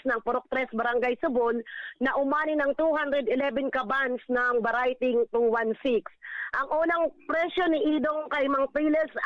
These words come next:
ay twenty-two eighty per kilo. Ngunit dahil matindi ang sikat ng araw kahapon,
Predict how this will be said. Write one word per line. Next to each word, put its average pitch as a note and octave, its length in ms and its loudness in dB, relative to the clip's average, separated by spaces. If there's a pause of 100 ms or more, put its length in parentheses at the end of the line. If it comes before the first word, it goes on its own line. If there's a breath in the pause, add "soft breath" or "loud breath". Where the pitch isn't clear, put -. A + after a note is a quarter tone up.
(120)
ay C#4 160 0
twenty-two D#4 640 0
eighty C#4+ 480 2
per C4+ 240 0
kilo. C#4+ 400 2 (400 loud breath)
Ngunit E4+ 480 2 (160)
dahil E4+ 480 0
matindi D4+ 400 0
ang C#4+ 160 0
sikat F4 320 -2
ng D4 160 -2
araw D4 320 0
kahapon, C4 560 0